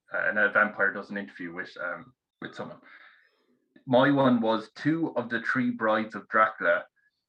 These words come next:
do an interview for a podcast explaining what they've been up to since they left Dracula. Um, and I just quite, I think it's really funny. Like, I just like the idea of, um,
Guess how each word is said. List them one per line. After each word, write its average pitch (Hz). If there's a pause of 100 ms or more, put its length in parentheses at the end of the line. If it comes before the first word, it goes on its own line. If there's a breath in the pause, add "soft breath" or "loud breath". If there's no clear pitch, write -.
(240)
do 113
an 110
interview 117
for 104
a 95
podcast - (440)
explaining 110
what 104
they've 101
been 104
up 104
to 98
since 90
they 95
left 98
Dracula. - (760 loud breath)
Um, 92 (600)
and 127
I 131
just 135
quite, 131
I 120
think 139
it's 127
really 123
funny. 131
Like, 101
I 104
just 113
like 120
the 120
idea 110
of, 101
um, 95